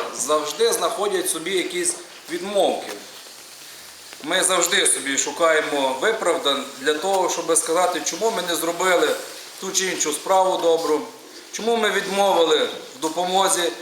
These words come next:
тій чи іншій людині, або чому ми не прийшли до таїнств Божих. Сьогоднішнє Євангеліє саме про це. Господь розповідає нам на прикладі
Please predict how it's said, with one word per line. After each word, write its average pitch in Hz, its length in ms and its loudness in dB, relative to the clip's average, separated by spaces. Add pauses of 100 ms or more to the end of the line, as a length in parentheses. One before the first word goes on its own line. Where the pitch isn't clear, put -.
(140)
тій 170 180 -4
чи 175 160 0
іншій 165 320 0
людині, 156 540 0 (540)
або 143 580 2 (220)
чому 202 320 2
ми 185 140 0
не 170 120 0
прийшли 165 440 -2
до 156 160 2
таїнств 170 540 2
Божих. 143 360 0 (1040)
Сьогоднішнє 175 480 -2
Євангеліє 180 520 0
саме 185 260 2
про 180 180 -4
це. 143 280 2 (800)
Господь 208 400 0
розповідає 190 760 2
нам 180 180 4
на 175 80 2
прикладі 180 760 0